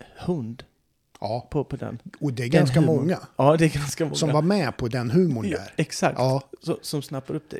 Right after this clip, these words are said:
Speaker 1: Jag har ju flabbat varenda gång.
Speaker 2: Ja.
Speaker 1: Eh, för då har man ju likasinnande
Speaker 2: Ja,
Speaker 1: som man
Speaker 2: exakt.
Speaker 1: pratar till.
Speaker 2: Det uppskattar man ju.
Speaker 1: Mm.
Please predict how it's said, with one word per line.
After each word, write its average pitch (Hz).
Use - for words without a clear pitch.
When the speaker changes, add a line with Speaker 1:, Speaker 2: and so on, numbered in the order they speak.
Speaker 1:
Jag 160
har 160
ju 147
flabbat 117
varenda 120
gång. 143
Speaker 2:
Ja. 147
Speaker 1:
Eh, -
för -
då 143
har 147
man 139
ju 135
likasinnande 143
Speaker 2:
Ja, 151
Speaker 1:
som 156
man 135
Speaker 2:
exakt. 139
Speaker 1:
pratar 151
till. 135
Speaker 2:
Det 147
uppskattar 156
man 87
ju. 87
Speaker 1:
Mm. 147